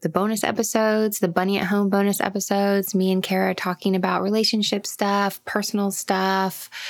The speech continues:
experiences, my process.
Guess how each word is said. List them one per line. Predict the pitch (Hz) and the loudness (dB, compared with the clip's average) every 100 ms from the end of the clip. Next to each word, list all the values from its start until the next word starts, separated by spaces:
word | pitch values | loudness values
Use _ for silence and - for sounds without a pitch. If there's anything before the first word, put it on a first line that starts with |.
| - - | -12 -16
experiences, | 208 - - 220 208 208 208 202 196 - 202 196 196 190 190 | -8 -6 -2 0 2 4 4 2 2 2 4 4 4 2 2
my | 190 196 202 | 2 2 2
process. | 196 - 190 196 - 190 190 185 190 180 | 0 0 0 0 -2 0 2 2 0 -2